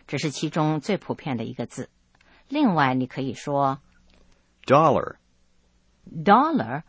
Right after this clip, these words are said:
Speaker 1: 这是美金或者是美元，那当然是钱。我们下面要给大家介绍的一个习惯用语，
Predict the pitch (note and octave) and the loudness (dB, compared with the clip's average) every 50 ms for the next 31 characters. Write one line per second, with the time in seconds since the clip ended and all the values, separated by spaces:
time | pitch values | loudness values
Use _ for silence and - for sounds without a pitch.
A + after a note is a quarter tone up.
0 | _ _ _ _ _ _ - - D3+ - - C#3+ C3+ C3+ - C#3 D3 B2+ A#2 A2 | _ _ _ _ _ _ -6 -6 -4 -4 -4 -4 -4 -2 -2 -2 -2 -2 -4 -6
1 | - - F3 F#3+ G3+ G3+ - - - D3 - A#2+ A2 - C3+ C3+ C3 A#2 A2 A2 | -8 -4 0 0 2 0 0 -4 -6 -6 -6 -8 -8 -6 -4 -4 -4 -4 -6 -6
2 | A#2 B2 A#2+ A2 B2 D#3+ G3 F3+ - _ _ _ - C3 B2 - C3 C3+ B2+ A#2 | -6 -6 -6 -4 -4 -4 -4 -4 -8 _ _ _ -10 -8 -6 -4 -4 -4 -4 -6
3 | A#2+ A#2+ - B2 A2+ - - - A2 A2 A#2 B2 - - _ - _ _ _ _ | -8 -8 -10 -12 -14 -12 -12 -12 -12 -10 -12 -12 -14 -14 _ -20 _ _ _ _
4 | _ _ - - - - - F#3 G3 G3+ G3+ - B3 A3+ A3 G#3 G3 F3+ E3+ - | _ _ -20 -20 -20 -4 2 4 4 4 4 4 4 4 4 2 2 0 0 -2
5 | C#3+ C#3 - D3+ D3+ D#3 C#3+ C#3 - F3 D3+ C#3 C#3 A#2 B2+ B2+ C3+ C#3 C3 - | -4 -2 -2 -2 -2 -4 -6 -4 -4 -6 -4 -4 -6 -6 -6 -6 -6 -6 -8 -8
6 | - B2 C3 - F#3 F#3+ F#3+ F3+ D3 B2 A#2 A#2+ - - D3 | -8 -8 -6 -4 -2 -2 0 -2 -2 -4 -4 -8 -12 -16 -18